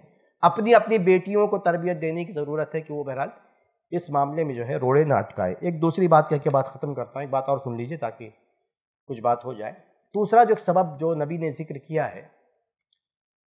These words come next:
कि इंसान के रोज़ी में बरकत आती है, उसमें से एक बात ये है कि इंसान इबादत में दिल लगाए। जब नमाज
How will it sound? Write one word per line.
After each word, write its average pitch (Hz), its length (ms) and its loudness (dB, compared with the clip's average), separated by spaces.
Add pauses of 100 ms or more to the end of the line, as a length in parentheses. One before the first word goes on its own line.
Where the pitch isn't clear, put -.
(240)
कि 190 280 -4
इंसान 160 500 0
के 202 160 -2
रोज़ी 160 380 -2
में 202 200 -2
बरकत 175 440 2
आती 185 340 0
है, 185 260 -8
उसमें 196 340 -12
से 175 220 -6
एक 156 120 -8
बात 156 300 2
ये 170 200 -2
है 120 180 -8 (840)
कि 175 60 -4
इंसान 160 560 2 (120)
इबादत 165 540 6
में 190 160 -2
दिल 135 180 -2
लगाए। 78 400 -8 (1900)
जब 170 160 4
नमाज 170 460 8